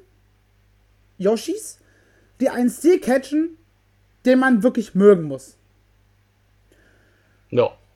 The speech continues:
Speaker 1: Und dann hast du einen Champion, der bisher komplett blass geblieben ist. Sie ist halt Champion mit einem viel zu kleinen Gürtel. Kann gefühlt nur Footstomps.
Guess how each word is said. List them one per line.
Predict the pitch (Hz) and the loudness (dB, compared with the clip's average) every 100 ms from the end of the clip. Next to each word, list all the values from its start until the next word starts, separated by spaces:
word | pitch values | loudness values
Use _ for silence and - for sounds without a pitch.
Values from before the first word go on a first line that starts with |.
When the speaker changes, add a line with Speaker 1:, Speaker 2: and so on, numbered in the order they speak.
| _ _ _ _ _ _ _ _ _ _ _ _ _ | _ _ _ _ _ _ _ _ _ _ _ _ _
Speaker 1:
Und | 277 294 | -2 0
dann | 339 320 | 0 -4
hast | 208 302 311 | -8 -10 -6
du | |
einen | 294 240 233 | -4 -4 -6
Champion, | 269 370 - 202 247 392 _ _ - | -8 -8 -2 -2 -2 -10 _ _ -4
der | 220 | -2
bisher | 233 277 262 | -2 -4 -4
komplett | 302 - 349 269 | -4 -2 -2 0
blass | 302 302 | -2 -2
geblieben | 202 190 185 | -2 -2 -2
ist. | 240 381 - _ _ | -4 -6 -14 _ _
Sie | - 285 | -6 -4
ist | 285 | 0
halt | 262 254 | -2 -2
Champion | - 302 311 196 | -4 -4 0 0
mit | 208 | 0
einem | 208 | 2
viel | 269 302 | 2 2
zu | 262 | 2
kleinen | 240 220 190 | 0 2 2
Gürtel. | 196 160 208 - _ _ _ - - _ _ _ | 2 2 -4 -6 _ _ _ -20 -20 _ _ _
Kann | 214 330 | -2 2
gefühlt | 359 - 302 | 2 2 2
nur | 254 381 | 4 4
Footstomps. | 392 349 370 - 196 180 381 - | 4 0 0 -2 -2 -2 -4 -10